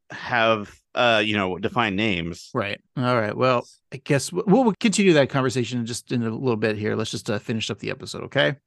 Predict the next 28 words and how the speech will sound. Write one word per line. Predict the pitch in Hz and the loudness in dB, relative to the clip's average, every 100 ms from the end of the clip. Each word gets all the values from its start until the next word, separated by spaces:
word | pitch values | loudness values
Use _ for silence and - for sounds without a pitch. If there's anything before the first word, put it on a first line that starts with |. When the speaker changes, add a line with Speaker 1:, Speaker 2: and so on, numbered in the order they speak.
| - | 0
Speaker 1:
Okay. | 139 - - _ - _ | 0 0 -6 _ -20 _
Speaker 2:
The | 156 | -4
family | - 220 240 220 | 2 2 2 0
joins | 160 170 - | 0 -2 -2
Homer | 147 147 147 | -4 -2 -4
in | 135 | -2
the | 127 117 | -4 -4
ambulance, | 113 107 110 117 - | -6 -8 -8 -8 -10
and | - 101 | -10 -8
Marge | 113 135 123 | -2 -2 0
asks | 127 120 - | -2 -4 -6
him | 123 117 - - | -6 -6 -12 -4
why | 147 185 | 0 0
he | 170 | -2
sent | 160 208 208 - | -6 -6 -8 -8
that | 156 160 | -6 -4
angry | 131 151 165 | -4 -6 -6
text. | - 226 - - - _ - | -2 0 0 -2 -12 _ -10
Homer | - 156 147 | -2 0 -2
takes | - 131 | -4 -6
a | 131 | -2
moment | 127 131 127 | -2 -2 -4
and | 120 | -6
says | 139 123 | -4 -2
that | 127 147 | -2 -4
it | 170 | 0
doesn't | 180 123 | -2 -2
matter. | 104 98 110 110 | -6 -4 -4 -6